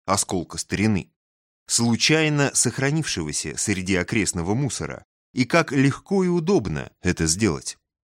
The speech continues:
Совершить такую поездку, как видно из приведённых подробностей пути, чрезвычайно просто.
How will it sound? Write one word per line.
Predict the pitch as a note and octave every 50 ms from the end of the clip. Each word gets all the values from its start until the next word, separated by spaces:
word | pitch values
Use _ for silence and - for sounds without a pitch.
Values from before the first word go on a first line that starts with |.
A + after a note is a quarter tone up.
| _ _ _ _ _ _ _
Совершить | - - - A#2 A#2 A#2 A#2 - - C3 G#2+ -
такую | B2 A2+ - - A#2 A2 G2+
поездку, | - G#2+ G#2 G#2+ A2+ C3 C3+ - - - -
как | - F2+ E2+ -
видно | F2+ F#2 F#2+ F#2 E2 F2 E2 D#2+ E2
из | D#2+ D#2 -
приведённых | - - G2 G2 F#2+ F#2+ F2 F#2 F#2+ F2+ E2+ E2+ E2+ - -
подробностей | - F2+ F2 F2+ F2+ F2 D#2 E2 E2+ D#2+ - - F2+ E2+
пути, | - F2+ F2 - - - G#2+ G2+ - _ _
чрезвычайно | - - A2 F2+ E2+ D#2+ D#2+ D#2 D#2+ - - D#2+ D2+ D2 D2+ D#2+
просто. | D#2+ - - A#2 A2 - - - B1+